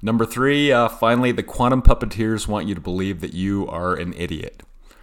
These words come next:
You are being conditioned to doubt what you know and observe, to doubt your intuition and intelligence. Conflicting information is everywhere,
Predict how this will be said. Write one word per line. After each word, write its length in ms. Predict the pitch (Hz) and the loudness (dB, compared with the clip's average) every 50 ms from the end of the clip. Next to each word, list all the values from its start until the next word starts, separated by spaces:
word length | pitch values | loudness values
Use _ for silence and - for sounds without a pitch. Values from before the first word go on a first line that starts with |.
| - - - - - - - - - | -20 -20 -20 -20 -20 -20 -20 -20 -14
You 160 | - 87 87 | -10 -8 -6
are 60 | 90 87 | -6 -6
being 300 | 78 98 98 98 92 90 | -4 -4 -4 -4 -4 -6
conditioned 500 | - 90 95 98 110 107 - - 104 95 | -6 -6 -4 -2 -2 -2 -2 -2 -2 -2
to 80 | 92 | -4
doubt 580 | 82 76 - 90 92 98 101 98 - - - - | -6 -6 -4 -2 0 2 2 2 2 0 0 0
what 280 | 82 92 90 - - | 0 -2 -4 -4 -4
you 100 | 110 107 | -2 -2
know 280 | 107 98 95 95 92 92 | 0 0 0 0 0 -2
and 80 | 90 90 | -2 -4
observe, 640 | 80 73 73 87 92 85 85 82 78 73 - - - - - - - | -6 -6 -6 -4 -2 -2 -2 -4 -6 -8 -12 -18 -20 -20 -20 -20 -18
to 100 | - 87 | -16 -12
doubt 320 | 82 - 98 101 107 87 98 | -6 -2 0 2 2 0 0
your 160 | 95 95 95 | -2 -2 -2
intuition 640 | 95 95 92 - 98 95 98 92 - - 98 98 95 | -4 -4 -4 -4 -4 -4 -4 -4 -4 -6 -6 -6 -6
and 140 | 92 87 | -6 -6
intelligence. 760 | 87 92 - 127 127 120 104 85 - 73 - - - - - - - - - - - - - - - - _ _ _ | -8 -8 -8 -4 -4 -4 -4 -4 -6 -10 -12 -12 -14 -16 -18 -18 -20 -20 -20 -20 -20 -20 -20 -20 -20 -20 _ _ _
Conflicting 600 | - - 98 87 - 123 123 120 - 135 123 117 | -6 -6 -6 -4 -2 -2 -2 0 0 0 0 2
information 640 | 113 110 107 - 101 95 95 95 92 - - 95 85 | 2 0 0 -2 -2 -2 -2 -2 -4 -4 -6 -6 -8
is 120 | 78 87 | -6 -6
everywhere, 680 | 90 87 80 85 80 78 82 82 85 85 85 85 - | -6 -6 -6 -6 -6 -6 -6 -6 -6 -6 -8 -8 -10